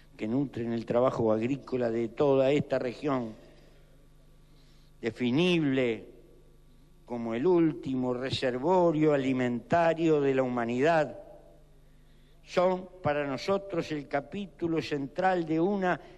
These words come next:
especialización que hemos dado en llamar el país agrointeligente. Queremos que la tierra nos dé uno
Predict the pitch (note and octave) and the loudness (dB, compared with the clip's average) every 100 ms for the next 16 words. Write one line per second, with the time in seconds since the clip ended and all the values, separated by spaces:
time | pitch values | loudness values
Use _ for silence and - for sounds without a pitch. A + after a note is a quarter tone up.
0 | - D3+ - D#3+ A2 D3 D3+ C#3+ D3 C3+ | -8 -8 -4 -4 -2 -2 -2 -2 -2 0
1 | F#3 F#3 D#3+ - E3+ E3+ D3+ F3+ F#3 E3+ | 2 2 0 -4 -4 0 0 2 4 4
2 | D#3+ C#3 C3 C#3 E3+ C#3+ C#3 - - - | 2 0 -2 0 0 -2 -8 -16 -20 -20
3 | - - - - - - - A2 C3+ - | -20 -20 -20 -20 -20 -20 -8 -2 0 0
4 | - - - C#3+ A#2+ G#2 G2+ F#2 G#2 F#2 | -4 -8 -2 -2 -2 -8 -12 -8 -8 -8
5 | - F#2+ E2 - - - - - - - | -12 -14 -14 -20 -20 -20 -20 -20 -20 -20
6 | - - - - - - - - - - | -20 -20 -20 -20 -20 -20 -20 -20 -20 -20
7 | - - - - - - - - D3+ G#3+ | -20 -20 -20 -20 -20 -20 -20 -4 0 2
8 | A3+ G#3+ G#3 G3 G3 A3 A#3 A3 G#3 G3 | 2 2 2 2 2 0 2 2 2 2
9 | F3+ G3+ A3+ G#3 A#3+ G3 C#3+ G2+ | 4 4 4 4 4 2 -2 -4